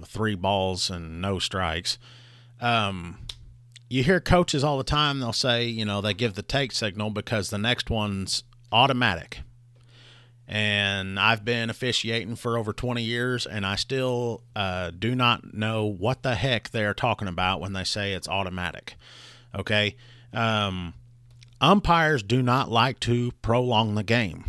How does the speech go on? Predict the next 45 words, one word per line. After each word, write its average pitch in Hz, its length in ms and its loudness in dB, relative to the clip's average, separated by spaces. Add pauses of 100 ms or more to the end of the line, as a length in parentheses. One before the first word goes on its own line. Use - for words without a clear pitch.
We 98 140 0
like 98 260 4
to 107 140 0
call 98 260 4
strikes. 104 560 2
We 95 140 -2
like 95 240 0
to - 80 -12
call 98 320 -2
outs. - 480 -2 (480)
It 104 280 0
makes 98 300 0
the 101 60 -2
game 113 260 2
move 117 240 2
along 113 320 2
quicker. 127 420 0
Whenever 101 320 0
there's 107 200 0
a - 20 0
lot 98 240 4
of, 95 420 -2
uh, 101 60 -6
balls 127 560 2
and 90 240 -2
walks, 110 460 2
it 87 80 -6
makes 101 300 -4
the 95 60 -6
game 90 360 -4
boring. 127 640 -2
People 101 360 -6
get 95 280 -4
irritable. 120 760 2 (320)
So 104 720 2 (360)
we 117 280 2
love 135 320 4
the 101 80 0
action. 87 580 -2
We're 85 120 -6
gonna 95 220 0
like 95 260 4
to - 60 -8
call 117 220 4
strikes. 113 640 4